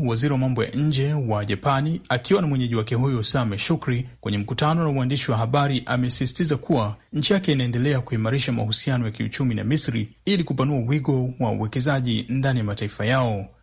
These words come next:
Aidha, ametaja kuwa nchi yake imekubaliana na Misri pia kuratibu mipango kadhaa kuhusiana na yanayojiri Afghanistani, akisema kuwa nchi yake inatambua uzito wa Misri katika ulimwengu wa Kiislamu.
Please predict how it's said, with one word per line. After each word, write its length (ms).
Aidha, 580
ametaja 460
kuwa 380
nchi 240
yake 340
imekubaliana 640
na 100
Misri 340
pia 380
kuratibu 420
mipango 420
kadhaa 420
kuhusiana 720
na 380
yanayojiri 640
Afghanistani, 1000
akisema 420
kuwa 380
nchi 220
yake 320
inatambua 560
uzito 340
wa 60
Misri 540
katika 320
ulimwengu 420
wa 60
Kiislamu. 600